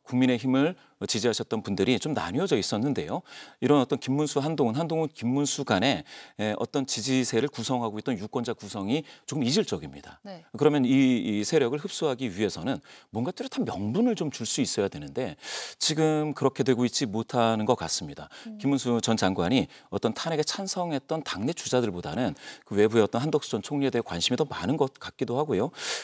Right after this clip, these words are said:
Speaker 1: 어, 손을 내밀었을 때, 에, 이게 이제 계엄과 탄핵을 좀 정리하고, 그, 그래서 이제 앞으로 나아가는 비전이 나오고, 이렇게 해서 가져올 수 있는 그런 지지세는 아직은 뚜렷하지가
Speaker 2: 네.
Speaker 1: 않습니다.
Speaker 2: 알겠습니다. 저희가 시간 관계상 오늘 말씀 여기까지 듣도록 하겠습니다.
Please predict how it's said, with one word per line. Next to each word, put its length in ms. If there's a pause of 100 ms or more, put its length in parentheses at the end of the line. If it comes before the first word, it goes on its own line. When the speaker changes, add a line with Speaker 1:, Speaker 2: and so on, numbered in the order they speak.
Speaker 1:
어, 100
손을 260
내밀었을 540
때, 320 (300)
에, 240
이게 160
이제 180
계엄과 460
탄핵을 420
좀 120
정리하고, 1040 (380)
그, 280
그래서 440
이제 120
앞으로 240
나아가는 480
비전이 420
나오고, 380 (280)
이렇게 400
해서 520 (260)
가져올 360
수 140
있는 420 (180)
그런 240
지지세는 560 (320)
아직은 340
뚜렷하지가 440
Speaker 2:
네. 80
Speaker 1:
않습니다. 440
Speaker 2:
알겠습니다. 560
저희가 240
시간 260
관계상 440
오늘 160
말씀 280
여기까지 420
듣도록 360
하겠습니다. 540